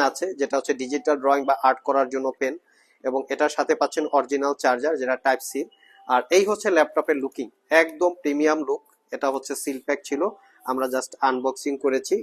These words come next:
রিভিউ করার জন্য। এই হচ্ছে লুকিংটা। থ্রি কে রেজুলেশনের ওলেড ডিসপ্লে, Core i seven থার্টিন জেন, ষোলো জিবি র্যাম, পাঁচশো বারো জিবি এসএসডি, থার্টিন পয়েন্ট ফাইভ ইঞ্চি টাচ স্ক্রিন, থ্রি কে রেজুলেশনের ওলেড ডিসপ্লে পাচ্ছেন,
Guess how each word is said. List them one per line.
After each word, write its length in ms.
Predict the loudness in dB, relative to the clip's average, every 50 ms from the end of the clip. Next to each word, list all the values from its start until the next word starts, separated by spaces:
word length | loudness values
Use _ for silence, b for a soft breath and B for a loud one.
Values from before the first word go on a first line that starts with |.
| -2 -4
রিভিউ 240 | -4 -2 -2 -2 -2 0 0
করার 200 | 0 0 0 0 -2
জন্য। 160 | -4 -2 -2 -2 -4 -6 _ _ _ _ _ _ _ _ _ 4 4
এই 60 | 4 4
হচ্ছে 180 | 0 0 0 0 0
লুকিংটা। 380 | 0 -2 -4 -6 -6 -6 -8 -12 -14 _ b b b b b b _ _ 2
থ্রি 140 | 2 4 6 8
কে 80 | 8 8 8
রেজুলেশনের 520 | 8 8 6 6 6 4 2 2 2 2 2 2 4
ওলেড 200 | 4 4 2 2 -2
ডিসপ্লে, 340 | -4 -4 -2 -2 0 0 0 0 2
Core 160 | 2 2 2
i 20 | 2 0
seven 180 | 0 0 0 0 2
থার্টিন 300 | 0 0 2 2 -2 -2 0 2
জেন, 120 | 0 0 0 -4 -10 _ _ _ _ _ _ _ -20 -4
ষোলো 240 | -2 0 2 2 2 2
জিবি 200 | 0 0 0 2 4
র্যাম, 140 | 4 2 2 2 2
পাঁচশো 260 | 2 2 4 2 -2 2 2
বারো 160 | 2 4 2 0 -2
জিবি 180 | -2 0 2 0 0 0
এসএসডি, 380 | 0 -2 -4 -2 0 -2 -2 -2 -4 _ _ _ _ _ _ 4
থার্টিন 300 | 4 4 4 4 0 0 4
পয়েন্ট 200 | 6 6 6 4 4
ফাইভ 140 | 4 4 4 4 2
ইঞ্চি 180 | 0 0 -2 -4 0 4 4
টাচ 160 | 4 4 4 0 -2 -2
স্ক্রিন, 220 | 0 0 0 0 0 -2 -4 0
থ্রি 160 | 2 2 4 6
কে 60 | 8 8 8
রেজুলেশনের 480 | 8 8 6 6 6 6 4 2 4 4 4
ওলেড 200 | 4 4 4 4 2
ডিসপ্লে 300 | -4 -2 2 4 4 4 6
পাচ্ছেন, 240 | 4 4 4 2 0